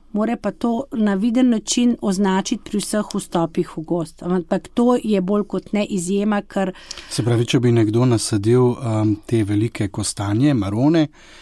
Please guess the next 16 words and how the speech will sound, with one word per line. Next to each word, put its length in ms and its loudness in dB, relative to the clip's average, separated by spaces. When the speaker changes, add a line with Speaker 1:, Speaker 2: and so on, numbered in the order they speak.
Speaker 2:
potem 400 -2
to 100 -4
Speaker 1:
Ja, 40 0
to 0 -
pa 20 -2
Speaker 2:
registriral. 760 0
Speaker 1:
ni 120 2
v 160 -4
gozdu, 520 -4
ne. 180 -2
To 120 -6
je 60 -6
pa 100 -4
lahko 320 -4
potem 340 -4
nasad. 580 -2